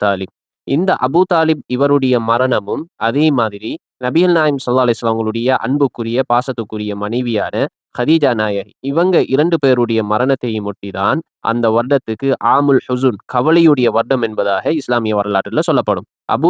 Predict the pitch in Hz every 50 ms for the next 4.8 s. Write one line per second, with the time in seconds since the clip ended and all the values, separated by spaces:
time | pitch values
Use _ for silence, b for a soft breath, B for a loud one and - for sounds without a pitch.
0 | 185 190 180 170 151 127 120 120 - - 160 131 120 120 127 127 - 127 113 107
1 | 107 104 104 104 - 104 98 98 113 135 147 127 123 147 143 - - 135 131 120
2 | 113 110 110 104 107 - - 147 139 - 123 117 - _ - 147 139 135 135 117
3 | 117 110 110 107 104 110 104 - 110 127 - 120 117 117 131 143 - 127 120 117
4 | 107 107 - 139 151 139 123 120 120 117 110 - 101 98 92